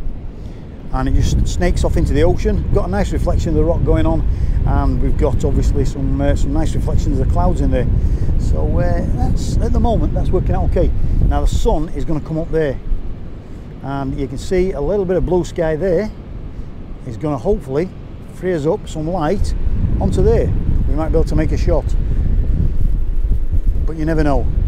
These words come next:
It changes, the weather changes so fast down here, it's insane. Early spring, so conditions are all over the place at the moment. And just a quick word on settings. At the moment, iso fifty, F eleven, it's giving me around about a twentieth of a second. So I've got it on a two second timer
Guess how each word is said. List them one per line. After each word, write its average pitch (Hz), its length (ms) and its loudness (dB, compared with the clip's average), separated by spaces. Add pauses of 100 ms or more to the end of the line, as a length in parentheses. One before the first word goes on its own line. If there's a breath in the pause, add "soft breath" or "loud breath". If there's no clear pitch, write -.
It - 120 0
changes, 175 340 2
the 135 100 2
weather 202 220 2
changes 160 400 0
so 185 180 0
fast - 300 -2
down 135 240 0
here, 135 120 0
it's - 200 0
insane. - 640 0 (300 loud breath)
Early 202 200 4
spring, 175 320 2
so - 160 2
conditions - 460 2
are 147 80 2
all 143 160 2
over 147 160 2
the 143 80 0
place 139 280 2
at - 60 -2
the - 60 4
moment. 151 440 2
And 170 120 2
just 226 140 0
a - 40 -4
quick 233 160 4
word 196 180 4
on 151 120 0
settings. 156 540 0 (320 loud breath)
At 160 100 -4
the 160 60 2
moment, 190 500 2
iso 170 340 2
fifty, 185 480 2 (840 loud breath)
F 208 160 2
eleven, 175 480 2
it's - 120 -4
giving 220 200 2
me 180 60 4
around 175 220 4
about 160 260 2 (200)
a 165 60 0
twentieth 156 400 0
of 107 100 0
a - 40 2
second. 139 440 0 (300 loud breath)
So - 120 -2
I've 127 60 -2
got 160 120 0
it 160 60 -4
on 139 60 0
a 131 80 -4
two 208 160 4
second 160 320 -2
timer 170 400 0